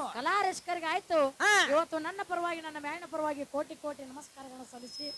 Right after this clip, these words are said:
Speaker 2: ಹೇಳುತ್ತಾ
Speaker 1: ಸರಜೋಡಿ ಹಾಡುವಂತ ಒಂದು ದೊಡ್ಡ ಕಲಾವಂತರಿಗೂ ಕೂಡ,
Speaker 2: ಹಾ, ಹಾ.
Speaker 1: ಒಂದು ದೊಡ್ಡ ಗುರುವಿನ ಶಿಶು ಮಕ್ಕಳಿಗೂ ಕೂಡ
Speaker 2: ಹೌದ್.
Speaker 1: ಇವತ್ತು ನನ್ನ ಪರವಾಗಿ, ನನ್ನ ಮೇಲಿನ ಪರವಾಗಿ ಕೋಟಿ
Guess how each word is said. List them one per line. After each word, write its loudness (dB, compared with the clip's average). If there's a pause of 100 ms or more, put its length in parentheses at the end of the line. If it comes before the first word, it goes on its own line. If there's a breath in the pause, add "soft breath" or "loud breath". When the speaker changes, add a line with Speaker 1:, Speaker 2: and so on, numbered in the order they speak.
Speaker 2:
ಹೇಳುತ್ತಾ 6 (180)
Speaker 1:
ಸರಜೋಡಿ 4
ಹಾಡುವಂತ -2 (140)
ಒಂದು -2
ದೊಡ್ಡ -6 (120)
ಕಲಾವಂತರಿಗೂ 0 (100)
ಕೂಡ, 0 (280)
Speaker 2:
ಹಾ, 4 (100)
ಹಾ. 6 (200)
Speaker 1:
ಒಂದು 0 (120)
ದೊಡ್ಡ -4 (120)
ಗುರುವಿನ -6
ಶಿಶು -12
ಮಕ್ಕಳಿಗೂ -8 (120)
ಕೂಡ -4 (220)
Speaker 2:
ಹೌದ್. 10 (200)
Speaker 1:
ಇವತ್ತು 2 (100)
ನನ್ನ -8 (120)
ಪರವಾಗಿ, 0
ನನ್ನ -8
ಮೇಲಿನ -8
ಪರವಾಗಿ -4 (120)
ಕೋಟಿ -8